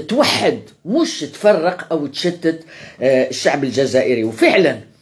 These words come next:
هي مسألة وطنية، ما هياش، ما تخصش، آه، منطقة.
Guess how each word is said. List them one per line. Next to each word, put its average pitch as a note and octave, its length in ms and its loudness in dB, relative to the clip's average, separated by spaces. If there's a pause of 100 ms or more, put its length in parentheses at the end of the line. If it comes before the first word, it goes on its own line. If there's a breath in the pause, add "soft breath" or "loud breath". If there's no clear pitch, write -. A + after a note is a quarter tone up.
(140)
هي F#3+ 240 -2
مسألة B3 560 -4
وطنية، D#3+ 680 -4 (440 loud breath)
ما C3+ 180 -6
هياش، C#3+ 420 2
ما C3 100 -4
تخصش، - 720 -6 (100)
آه، A#2 240 -4
منطقة. F3 720 0